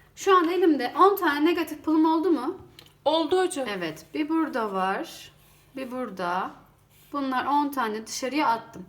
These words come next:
Speaker 1: Elimde ne kaldı benim?
Speaker 2: Artı üç.
Speaker 1: Evet,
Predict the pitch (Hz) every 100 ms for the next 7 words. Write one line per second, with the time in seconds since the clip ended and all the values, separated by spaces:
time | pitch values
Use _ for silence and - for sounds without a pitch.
0 | - - - - - - 294 330 370 415
1 | 440 370 277 220 220 254 571 - _ _
2 | _ _ _ - 269 247 - 285 262 -
3 | 220 208 185 170 -